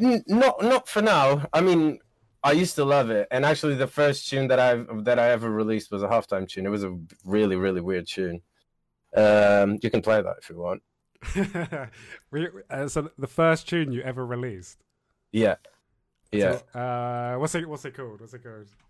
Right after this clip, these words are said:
Speaker 1: I'll, I'll, I'll send it over.
Speaker 2: Is it, is it with your original alias?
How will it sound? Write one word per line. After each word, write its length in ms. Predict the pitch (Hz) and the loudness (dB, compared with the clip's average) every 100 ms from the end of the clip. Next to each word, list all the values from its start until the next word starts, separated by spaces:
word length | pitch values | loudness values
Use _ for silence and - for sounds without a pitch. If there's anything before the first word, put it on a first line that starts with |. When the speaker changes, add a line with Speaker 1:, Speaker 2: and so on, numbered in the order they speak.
| _ - | _ -2
Speaker 1:
I'll, 120 | 117 - | 0 2
I'll, 160 | 110 - - - - | 2 0 -12 -18 -14
I'll 80 | 95 | -12
send 280 | - 85 69 | -10 -12 -10
it 100 | 65 | -12
over. 260 | 57 - - - - _ _ _ _ | -14 -16 -18 -18 -18 _ _ _ _
Speaker 2:
Is 140 | 123 131 | -12 -8
it, 140 | 151 | -4
is 140 | 147 139 | -2 0
it 80 | |
with 160 | 139 127 | 2 2
your 360 | 131 127 123 139 | 4 6 4 2
original 460 | 120 127 - 127 120 | 0 -2 -2 -2 0
alias? 480 | 120 101 87 - | 0 -4 -10 -16